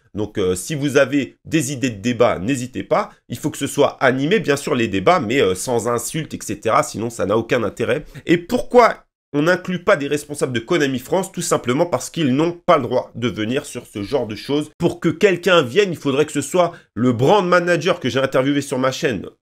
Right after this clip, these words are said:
Europe. C'est lui le responsable communication Europe de P E S. Et franchement, il n'y a aucune chance. Et en plus,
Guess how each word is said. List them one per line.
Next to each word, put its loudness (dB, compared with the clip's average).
Europe. 6
C'est 2
lui 0
le 4
responsable -2
communication -4
Europe 2
de 0
P -6
E 0
S. -4
Et -4
franchement, -10
il -4
n'y -2
a -10
aucune -10
chance. -8
Et -6
en -8
plus, -10